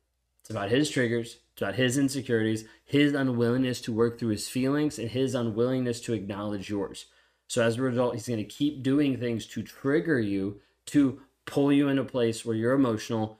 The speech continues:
where he can try to defeat you in the argument or in the thing that's ensuing. If I can help you with this in going through the emotions and working on the triggers that you're facing,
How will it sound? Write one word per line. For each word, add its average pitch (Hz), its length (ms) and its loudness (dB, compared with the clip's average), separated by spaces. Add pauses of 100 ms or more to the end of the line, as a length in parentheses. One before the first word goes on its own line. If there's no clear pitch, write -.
(120)
where 110 120 -2
he 113 120 -2
can 120 100 -6
try 117 180 -2
to 104 80 -4
defeat 123 440 -4
you 120 320 -2
in 123 180 0
the 139 140 4
argument 110 500 0
or 110 160 0
in 107 80 2
the 101 80 -2
thing 104 200 -2
that's 98 140 -4
ensuing. 92 360 -6 (880)
If 135 100 2
I 139 120 6
can 147 100 6
help 143 240 4
you 175 120 6
with 131 400 4
this 98 420 0
in 123 140 0
going 120 340 2
through 127 240 -2
the 110 100 -2
emotions 113 720 0
and 107 160 -4
working 120 380 2
on 117 140 0
the 107 60 -2
triggers 131 580 0
that 123 120 -4
you're 107 140 -8
facing, 110 640 -2